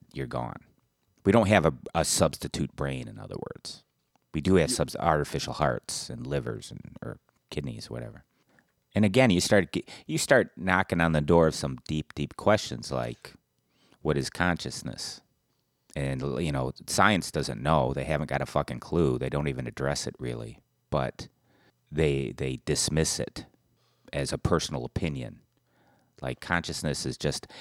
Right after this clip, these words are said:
Speaker 1: it just happens to be there with the operation of the brain. While really, other animals aren't that self-aware. So where does that come from?
Speaker 2: Well, is that
Speaker 1: What
Speaker 2: not
Speaker 1: part of
Speaker 2: like
Speaker 1: the brain is that?
Speaker 2: Is that not like, uh,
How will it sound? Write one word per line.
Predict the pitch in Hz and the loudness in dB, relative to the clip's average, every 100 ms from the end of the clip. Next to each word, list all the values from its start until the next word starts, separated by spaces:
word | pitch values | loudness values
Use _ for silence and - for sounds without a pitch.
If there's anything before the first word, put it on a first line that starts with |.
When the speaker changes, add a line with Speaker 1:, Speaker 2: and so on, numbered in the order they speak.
| - - | -20 -14
Speaker 1:
it | 76 | 0
just | 87 80 - - - | 2 2 -2 -14 -12
happens | - - 85 76 73 67 - | -4 2 4 2 -4 -8 -10
to | 65 | -10
be | 71 76 | -6 -6
there | 65 64 62 | -4 -4 -4
with | 60 69 | -4 -6
the | 64 64 | -4 -6
operation | 64 64 58 60 62 | -4 -6 -6 -8 -10
of | 55 | -14
the | - | -12
brain. | - 67 60 52 - _ _ _ _ _ - | -8 -6 -6 -12 -20 _ _ _ _ _ -6
While | 69 67 64 65 - - - | 0 2 2 0 -6 -20 -2
really, | 95 113 78 67 - - - - _ - | 2 4 4 0 -6 -14 -20 -20 _ 2
other | 101 85 | 4 4
animals | 85 82 78 71 - - - _ _ _ _ _ _ _ - | 4 2 2 0 -4 -8 -10 _ _ _ _ _ _ _ -6
aren't | 76 - | -4 -4
that | 65 - | -6 -4
self-aware. | 67 60 58 60 60 - - _ _ - | -4 -4 -6 -4 -4 -6 -14 _ _ -10
So | 71 | -4
where | 67 73 | -2 0
does | 71 | -2
that | 69 - | -4 -4
come | - 69 | -6 -8
from? | - - 50 - _ _ _ _ - | -8 -12 -14 -18 _ _ _ _ -6
Speaker 2:
Well, | 113 | -4
is | 107 | 0
that | 113 | 2
Speaker 1:
What | 98 | 4
Speaker 2:
not | 104 | 4
Speaker 1:
part | 92 | 4
of | |
Speaker 2:
like | 82 | 4
Speaker 1:
the | |
brain | 82 85 78 | 4 4 2
is | 71 | 0
that? | - 82 101 - - - - - | 0 2 2 -2 -12 -20 -14 -8
Speaker 2:
Is | 110 | -2
that | 127 123 | -2 -2
not | 131 123 | -6 -4
like, | 117 | -4
uh, | 110 | -4